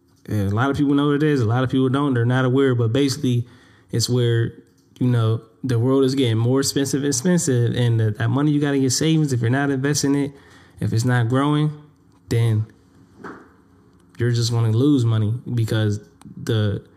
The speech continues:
the cost of living is going up, but y-, your, your money isn't going up. You, your income isn't going up. So eventually you'll get swallowed. Like, a lot of people get swallowed by inflation because instead of s-, investing their money,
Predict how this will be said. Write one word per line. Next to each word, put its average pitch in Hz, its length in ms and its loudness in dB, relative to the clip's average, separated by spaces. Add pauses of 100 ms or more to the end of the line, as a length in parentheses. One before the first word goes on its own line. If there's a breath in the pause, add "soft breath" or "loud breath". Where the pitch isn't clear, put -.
(280 soft breath)
the 104 100 -2
cost 131 380 0
of 107 80 0
living 120 280 2
is 110 120 0
going 117 380 2
up, 107 200 -2
but 110 200 -2
y-, 110 120 0
your, 117 640 -2
your 120 320 0
money 135 380 2
isn't 117 240 0
going 117 280 0
up. 113 160 0
You, 127 300 0 (440 loud breath)
your 117 140 -2
income 131 380 0
isn't 117 220 0
going 117 260 0
up. 117 140 0
So 117 220 -2
eventually 120 680 0 (1000 soft breath)
you'll 113 180 0
get 110 160 0
swallowed. 110 440 0
Like, 107 120 0
a 107 60 0
lot 120 160 2
of 117 60 -2
people 117 160 2
get 117 160 0
swallowed 113 340 -2
by 110 160 0
inflation 117 500 -2
because 110 540 -2 (480)
instead - 280 -8
of 117 160 -4 (240)
s-, - 560 -8
investing 123 440 2
their 110 140 2
money, 110 340 0